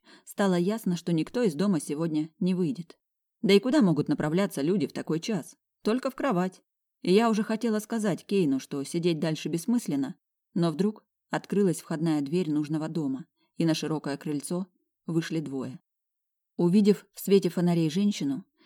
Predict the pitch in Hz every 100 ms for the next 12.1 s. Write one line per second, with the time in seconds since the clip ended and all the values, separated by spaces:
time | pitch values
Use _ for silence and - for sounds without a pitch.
0 | _ - 190 185 196 - 196 180 180 226
1 | 180 139 - - - 175 180 185 175 180
2 | 185 185 156 - - - _ _ _ _
3 | 175 170 190 - 190 202 202 - 214 -
4 | 156 156 180 196 147 - _ 226 208 135
5 | _ _ _ _ _ - 185 185 175 160
6 | 170 156 - 214 190 143 139 143 160 185
7 | 147 131 139 - 156 165 131 - - _
8 | _ _ _ _ - 151 - 180 135 -
9 | _ 160 160 147 156 147 151 151 151 147
10 | 160 139 127 127 170 _ _ - 165 165
11 | 165 165 151 156 156 - 165 170 143 135
12 | 135